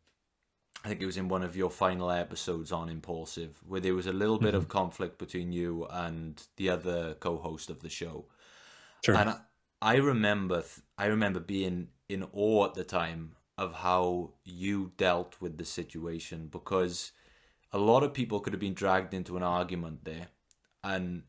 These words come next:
Speaker 1: you had this sort of mindful, uh, presence about you where you managed to just keep this level of, of calm,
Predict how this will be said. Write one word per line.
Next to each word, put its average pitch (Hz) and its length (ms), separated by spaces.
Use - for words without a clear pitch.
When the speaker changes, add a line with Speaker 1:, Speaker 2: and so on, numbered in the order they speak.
Speaker 1:
you 120 600
had 98 360
this 95 240
sort 95 140
of 87 120
mindful, 98 1000
uh, 92 260
presence 104 680
about 87 340
you 87 120
where 87 460
you 107 140
managed 110 480
to 95 80
just - 440
keep - 280
this 104 240
level 98 520
of, 80 240
of 90 200
calm, 117 560